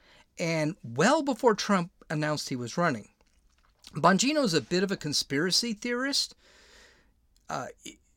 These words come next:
but I have a hard time not listening to him and not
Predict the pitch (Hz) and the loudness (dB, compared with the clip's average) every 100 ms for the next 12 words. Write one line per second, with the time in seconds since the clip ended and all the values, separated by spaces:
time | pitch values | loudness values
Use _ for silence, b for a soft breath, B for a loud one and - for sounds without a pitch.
0 | _ _ _ _ _ - 156 139 208 202 | _ _ _ _ _ -12 -12 2 2 2
1 | _ _ _ _ _ _ _ - 180 180 | _ _ _ _ _ _ _ -2 -2 0
2 | 233 202 - 233 233 - 233 208 151 135 | 0 0 2 0 0 0 0 2 0 0
3 | 156 190 - 147 147 190 226 226 196 151 | 4 2 2 -6 0 2 2 0 0 0
4 | - 156 143 139 143 165 | 0 0 0 0 0 -2